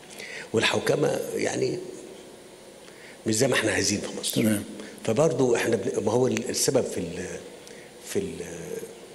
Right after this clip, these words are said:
Speaker 1: واحنا اتكلمنا الكلام ده في المؤتمر اللي فات، يعني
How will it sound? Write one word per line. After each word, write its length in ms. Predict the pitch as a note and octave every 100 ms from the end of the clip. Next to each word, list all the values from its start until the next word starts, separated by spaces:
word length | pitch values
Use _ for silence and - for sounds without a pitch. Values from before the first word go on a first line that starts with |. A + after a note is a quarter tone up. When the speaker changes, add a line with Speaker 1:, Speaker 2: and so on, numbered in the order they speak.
| - - - - - - - - - - - -
Speaker 1:
واحنا 160 | - B2
اتكلمنا 300 | - E3 A#2+
الكلام 280 | - G#2+ A2
ده 60 |
في 100 | G2
المؤتمر 420 | F2 - - F#2+ E2+
اللي 120 | -
فات، 260 | - -
يعني 160 | -